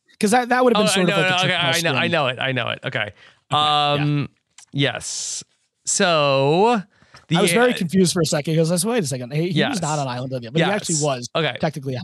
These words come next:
Speaker 1: Island
Speaker 2: No,
Speaker 1: of the
Speaker 2: uh,
Speaker 1: Idols.
Speaker 2: the person that said that was Missy Bird.
Speaker 1: It was Missy Bird, uh, talking about, uh, Detective Dean trying to figure out the case of the Chelsea Walker vote, and he, uh, sh-, she just wanted him to be happy that he wasn't voted
Speaker 2: Did you
Speaker 1: out. So you
Speaker 2: watch
Speaker 1: are
Speaker 2: her on Fight to Survive, Jordan?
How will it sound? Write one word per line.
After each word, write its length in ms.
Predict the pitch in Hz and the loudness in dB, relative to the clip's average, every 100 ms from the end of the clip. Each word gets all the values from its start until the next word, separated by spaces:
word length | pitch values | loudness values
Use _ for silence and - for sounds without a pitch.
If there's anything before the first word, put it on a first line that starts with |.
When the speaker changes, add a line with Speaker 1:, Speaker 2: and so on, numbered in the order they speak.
| 107 | -10
Speaker 1:
Island 100 | 110 | -8
Speaker 2:
No, 200 | 170 151 123 | 0 0 0
Speaker 1:
of 60 | |
the 60 | 127 | 0
Speaker 2:
uh, 40 | |
Speaker 1:
Idols. 260 | 160 160 156 | 2 0 -2
Speaker 2:
the 60 | |
person 300 | 170 233 - | 0 0 0
that 140 | 240 196 | -2 -2
said 100 | 196 | 0
that 120 | 156 | 0
was 240 | 160 135 | 2 0
Missy 440 | 123 170 214 - 196 | -2 0 0 0 -2
Bird. 480 | 135 131 110 50 - - _ _ _ _ _ | 0 -2 -2 -8 -16 -20 _ _ _ _ _
Speaker 1:
It 160 | 156 139 | 0 2
was 280 | 160 156 151 | 2 0 0
Missy 220 | 147 147 | 0 0
Bird, 360 | 135 131 127 123 | -2 -2 -2 -4
uh, 220 | - 117 | -2 -2
talking 380 | 113 139 143 143 | 0 0 2 2
about, 340 | 131 - 127 | 2 2 2
uh, 180 | 120 123 | 0 -2
Detective 520 | 120 143 196 - 185 | -2 0 0 0 -2
Dean 320 | 143 170 156 139 | 2 2 4 2
trying 360 | 147 131 135 | 0 -2 -4
to 120 | 131 131 | -4 -4
figure 260 | 151 139 | -4 -2
out 200 | 139 131 | -2 -2
the 80 | 135 | -4
case 300 | 143 139 - | -6 -4 -4
of 100 | 120 | -6
the 120 | 120 | -6
Chelsea 280 | 113 120 123 | -6 -4 -4
Walker 260 | 110 107 120 | -6 -8 -8
vote, 260 | 113 104 101 | -6 -6 -8
and 180 | 107 107 | -8 -6
he, 240 | 120 117 | -4 -4
uh, 120 | 101 | -4
sh-, 80 | 104 - - | -6 -8 -10
she 140 | - 220 | 0 2
just 140 | 220 | 4
wanted 200 | 175 165 | 2 4
him 80 | 160 | 2
to 80 | 151 | 2
be 120 | 156 | 2
happy 240 | 147 135 147 | 2 2 0
that 160 | 131 | -4
he 80 | 131 | -4
wasn't 320 | 135 131 127 | -2 -4 -4
voted 180 | 123 175 | -2 0
Speaker 2:
Did 60 | 156 | 2
you 140 | 220 | 2
Speaker 1:
out. 20 | 208 | 4
So 20 | |
you 140 | 170 175 | 2 2
Speaker 2:
watch 20 | |
Speaker 1:
are 140 | 151 | 2
Speaker 2:
her 160 | 156 190 | 4 4
on 180 | 175 175 | 2 0
Fight 380 | - 156 160 - | -2 -2 -4 -4
to 100 | 156 | -4
Survive, 760 | 196 165 135 113 131 170 165 | 0 0 2 2 2 -2 -2
Jordan? 540 | 160 175 190 208 220 | -2 2 4 2 0